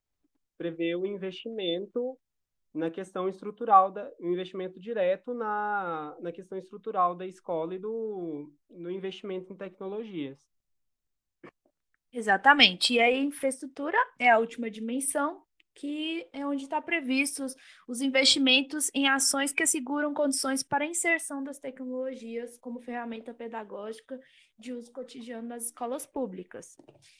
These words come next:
Speaker 2: E essa infraestrutura tá ligado à aquisição de equipamentos como computador, notebook, tablet, o projetor interativo pras aulas,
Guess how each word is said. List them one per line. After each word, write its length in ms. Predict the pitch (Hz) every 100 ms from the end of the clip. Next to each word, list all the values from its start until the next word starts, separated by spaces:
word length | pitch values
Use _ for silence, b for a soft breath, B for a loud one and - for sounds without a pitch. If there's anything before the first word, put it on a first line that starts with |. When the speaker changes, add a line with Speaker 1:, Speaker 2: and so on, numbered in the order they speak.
| b _
Speaker 2:
E 480 | 247 277 311 320 320 254
essa 200 | 262 277
infraestrutura 760 | 262 269 269 330 - 381 427
tá 160 | - 294
ligado 640 | 262 240 240 240 247 339 -
à 380 | 339 330 -
aquisição 560 | 294 294 254 262 269 247
de 120 | 233
equipamentos 760 | 233 233 311 320 277 262 254 -
como 220 | - 220
computador, 920 | 214 208 190 _ 277 233 233 240 226
notebook, 1080 | 214 208 - 247 214 247 240 233 - 208 190 - _ _ _ _ _
tablet, 680 | 233 220 208 208 214 214
o 40 | 233
projetor 720 | 254 226 233 233 269 254 233
interativo 640 | 226 220 208 202 - 202 208
pras 260 | 202 208 226
aulas, 500 | 226 220 214 202